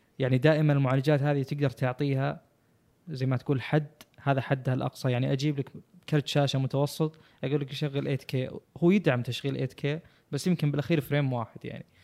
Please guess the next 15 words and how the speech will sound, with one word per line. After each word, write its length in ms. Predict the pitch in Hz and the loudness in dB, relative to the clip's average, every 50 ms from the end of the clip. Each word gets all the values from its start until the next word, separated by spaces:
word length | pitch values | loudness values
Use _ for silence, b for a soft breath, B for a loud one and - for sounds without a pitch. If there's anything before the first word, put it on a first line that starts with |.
| b b b b | b b b b
فإحنا 360 | - 139 123 135 165 170 165 | 0 0 2 4 4 4 4
نقول 240 | 165 156 175 180 175 | 4 4 4 4 6
إن 100 | 165 151 | 6 4
الحد 340 | 135 - - 185 175 165 | 4 2 2 2 2 2
الأقصى 440 | 156 147 147 165 - - - 147 135 | 2 2 0 -2 -6 -4 -2 0 0
مية 160 | 139 151 147 | 2 2 0
وعشرين، 420 | 143 135 - - - 143 139 156 - - b b b | 0 -2 -4 -4 -2 -2 -2 -2 -4 -8 b b b
بس 160 | 156 - - | -6 0 2
مو 60 | 226 | 0
بشرط 360 | 220 - - 226 220 226 - | 2 2 2 2 2 2 2
إن 100 | 160 147 | 2 2
الجاي 340 | 135 131 127 127 139 131 127 | 4 2 2 2 2 0 0
يكون 220 | 120 - - 131 131 | -2 -4 -4 -2 -2
مية 120 | 127 123 | -2 -2
وعشرين. 360 | 120 117 - - 135 135 - | -2 -4 -6 -8 -8 -10 -10